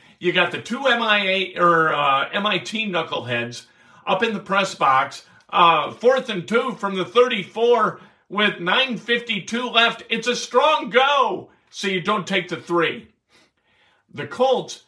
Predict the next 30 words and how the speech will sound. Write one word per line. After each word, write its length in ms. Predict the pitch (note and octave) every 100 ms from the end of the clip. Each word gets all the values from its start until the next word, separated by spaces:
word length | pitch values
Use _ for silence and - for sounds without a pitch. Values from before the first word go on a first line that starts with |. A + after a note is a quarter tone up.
| _ -
may 220 | D3 B3+
have 160 | A#3
punted 380 | - A3+ B3+ G#3+
away 280 | G3 F3 F3+
their 220 | E3 C#3
se-, 240 | - F3 B2
not 480 | A#2+ B2 C3 - A#2+
literally, 560 | F3+ D3 G2 G2+ D3+ _ _ _ -
but 220 | D3+ -
punted 300 | G#3 A#3 G#3
away 220 | F3+ F3
their 180 | D3+ B2+
season 720 | - A#3 A#3 D3+ A2 A2+ - _ _ _
by 180 | - C3+
going 400 | B2 D#3 F#3 G#3
for 300 | - C#3 C#3
it 80 | C#3+ -
against 420 | A#2+ D3 B2+ -
the 80 | A#2
Titans 560 | E3+ F3+ E3+ B2 A2+
instead 520 | - C#3+ B2 - E3 D3+
of 80 |
kicking 280 | - C#3 -
the 60 | A#2
field 340 | - B2 A2
goal. 300 | - - - _ _ _ _ _ _ _ _ _ _ _ _ _ _ _ -
That 220 | A#2+ -
was 140 | E3 C3+
a 40 |
mistake. 720 | B2 - - C#3+ - -